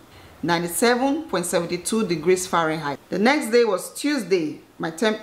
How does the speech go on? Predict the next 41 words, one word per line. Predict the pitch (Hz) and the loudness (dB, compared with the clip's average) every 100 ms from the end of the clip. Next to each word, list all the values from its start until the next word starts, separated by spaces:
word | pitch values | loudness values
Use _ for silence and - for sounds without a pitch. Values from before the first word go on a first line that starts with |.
| - | 0
oh, | - 208 - - | 2 2 0 -6
on | 214 220 | -4 -2
Tuesday, | 339 302 208 208 | 0 2 4 4
I | 165 175 | 2 -6
didn't | 190 214 | -6 -4
take | 196 - | -6 -6
my | 196 | -6
temperature. | - 165 - 165 - - - - - | -2 -2 -2 -8 -4 -4 -4 -6 -14
<laughs> | - - | -14 -2
I | 190 | 0
don't | 214 254 | 2 4
know | 214 | 4
what | 214 | 4
happened. | 175 165 160 | 0 -2 -4
I | 170 | -6
can't | 240 214 | -4 -2
remember | 196 190 190 | 0 0 0
what | 185 | -4
happened, | 175 160 151 143 | -6 -6 -8 -6
but | 156 - - - - | -6 -8 -20 -16 -6
there's | 170 | -4
nothing | 175 185 185 190 | 2 0 0 -2
here. | 170 160 | 0 -2
So | 156 185 160 | 0 -2 -2
Tuesday, | - 233 202 196 196 190 - - | 0 0 2 4 2 0 -10 -2
nothing. | 175 - 160 156 | 0 0 -2 0
But | 180 | 2
that | 226 262 | 4 2
was | 208 | 0
still, | - 196 | -4 -6
you | |
know, | 170 156 | -4 -2
during | 185 190 | 0 0
my | 175 | 0
period, | 156 220 185 185 180 | -4 0 4 4 2
so | 170 156 | -2 -2
it | 147 151 | -2 -2
didn't | 180 196 175 | -2 0 0
matter | 165 190 165 | 0 -2 0
that | 151 147 | -2 -2
much. | 147 - - | -4 -6 -8